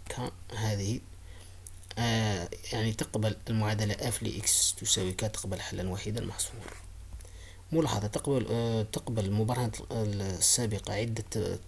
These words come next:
تمديدات في حالة اف مستمرة ورتيبة في مجال اي ومفتوح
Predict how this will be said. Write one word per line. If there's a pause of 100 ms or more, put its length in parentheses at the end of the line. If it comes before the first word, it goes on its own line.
(160)
تمديدات
في
حالة (140)
اف
مستمرة
ورتيبة (480)
في
مجال
اي (100)
ومفتوح